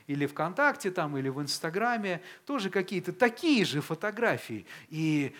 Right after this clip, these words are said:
когда публикуем, уже ждём. Ух ты, а сколько же лайков нам поставят, а? Мы сегодня даже придумали, представьте себе, мы придумали измеритель самопредставления.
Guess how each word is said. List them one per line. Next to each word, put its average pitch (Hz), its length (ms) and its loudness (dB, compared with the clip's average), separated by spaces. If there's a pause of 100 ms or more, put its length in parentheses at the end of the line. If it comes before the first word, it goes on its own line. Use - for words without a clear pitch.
(120)
когда 135 380 0
публикуем, 214 880 0 (140)
уже 127 260 -8
ждём. 170 720 -2 (320)
Ух 214 180 -12
ты, 143 300 -6
а - 60 -8
сколько 285 400 -6
же 240 100 -8
лайков - 360 -8
нам 95 140 -16
поставят, - 640 -14
а? 226 180 -6 (960)
Мы 175 160 2
сегодня 220 480 0
даже 180 260 2
придумали, 175 640 -2
представьте 123 500 -8
себе, 120 240 -6
мы 165 180 4
придумали 151 840 2
измеритель 135 920 -2 (280)
самопредставления. 123 1160 -6